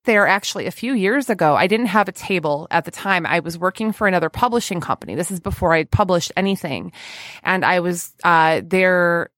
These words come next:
looking for talent for the publishing company. So I, you know, I was pressed and I, you know, went in, walked around, and I actually <laughs> wrote an article about it. And, um,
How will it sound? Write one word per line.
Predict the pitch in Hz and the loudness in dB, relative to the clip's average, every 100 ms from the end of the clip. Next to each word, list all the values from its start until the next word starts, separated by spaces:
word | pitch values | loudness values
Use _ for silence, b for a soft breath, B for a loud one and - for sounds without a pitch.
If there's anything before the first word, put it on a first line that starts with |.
| _ | _
looking | 190 190 - 190 180 | -4 -2 -2 -4 -4
for | - 175 170 165 165 - - | -2 0 2 2 0 -4 -8
talent | - 370 139 - _ _ _ _ | -2 0 0 -2 _ _ _ _
for | - 180 170 165 160 175 | -8 0 2 2 -2 -2
the | |
publishing | 165 - - 175 143 | 0 0 0 -6 -6
company. | - - - - - B B B B | -8 -8 -16 -18 -20 B B B B
So | - - 170 160 160 160 - | -4 2 4 4 2 0 0
I, | 165 165 | 0 0
you | - 185 | -2 -2
know, | |
I | 170 | 0
was | 185 - | 0 -2
pressed | - 175 170 185 | 0 0 0 -4
and | |
I, | 160 170 - | -4 -4 -8
you | 185 | -6
know, | 175 | -4
went | 170 226 214 | -4 -2 0
in, | 190 | 0
walked | 196 160 - 220 | 0 0 0 -4
around, | 202 151 151 147 160 B B B - | -2 -2 -2 -6 -12 B B B -8
and | 180 170 | -4 0
I | 202 | 0
actually | 277 359 | -2 -4
<laughs> | |
wrote | 247 190 - | -2 2 2
an | 220 | 2
article | 135 185 202 - 160 | 0 -2 -2 -6 -6
about | 151 151 151 | -2 -2 -2
it. | 151 - - | -4 -6 -6
And, | 165 160 156 - - | -6 -6 -8 -12 -8
um, | 160 147 143 143 - | -6 -4 -6 -8 -14